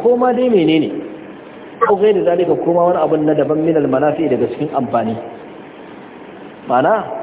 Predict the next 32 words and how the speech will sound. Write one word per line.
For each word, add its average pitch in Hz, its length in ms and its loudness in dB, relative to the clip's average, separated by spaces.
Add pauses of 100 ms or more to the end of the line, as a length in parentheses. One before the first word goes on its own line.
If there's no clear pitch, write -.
(480)
yana 160 320 2
nufin 147 240 0
ya 135 80 0
ce, 143 160 0
"Zan 165 160 2
baka 151 240 2
bashi 139 320 0
amma 135 240 0
da 147 80 2
sharaɗin 156 340 0
ba 139 80 4
zan 135 140 2
biya 127 160 0
kuɗin 127 260 -2
haya 131 180 2
ba 117 120 -2
na 117 80 0
wannan 120 160 0
shekara." 202 320 -2 (1300)
Ka 160 120 0
ji 175 120 0
fa? 175 80 0 (400)
Shi 208 80 4
kawai 214 200 4
ya 143 120 6
yadda. - 160 2 (880)
Saboda 147 240 6
yana 147 160 2
so 147 80 2
a 127 80 2
bashi 123 180 2
bashi. 107 240 -4